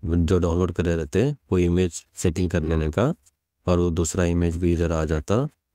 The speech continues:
और ये होने के बाद, अ, फिर एक ऑप्शन है क्रोमा करके, क्रोमा कटआउट, कटआउट ऑप्शन में मिलता है क्रोमा करके।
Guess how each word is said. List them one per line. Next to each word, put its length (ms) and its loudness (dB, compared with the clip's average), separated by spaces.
और 360 2
ये 120 2
होने 320 2
के 200 0
बाद, 520 0
अ, 400 2
फिर 280 -2
एक 180 0
ऑप्शन 380 0
है 380 0
क्रोमा 460 2
करके, 440 -4
क्रोमा 440 0
कटआउट, 460 -2
कटआउट 340 0
ऑप्शन 300 -2
में 120 2
मिलता 460 0
है 60 0
क्रोमा 760 0
करके। 440 0